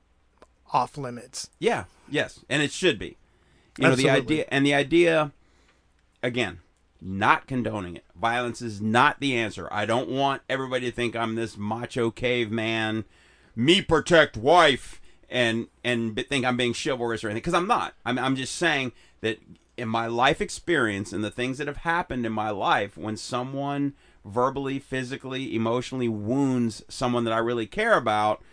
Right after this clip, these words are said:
Speaker 2: the response has historically been violence. I don't
Speaker 1: And you
Speaker 2: think that's
Speaker 1: have,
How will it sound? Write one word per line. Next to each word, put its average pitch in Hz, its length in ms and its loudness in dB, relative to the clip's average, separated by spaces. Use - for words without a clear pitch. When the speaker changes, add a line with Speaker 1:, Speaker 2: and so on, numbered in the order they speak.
Speaker 2:
the 120 100 0
response 113 760 0
has 107 640 0
historically 117 840 2
been 95 200 -4
violence. 60 580 -6
I 202 80 -4
don't 220 140 4
Speaker 1:
And 240 80 8
you 269 60 6
Speaker 2:
think 247 120 4
that's 196 80 4
Speaker 1:
have, 208 200 6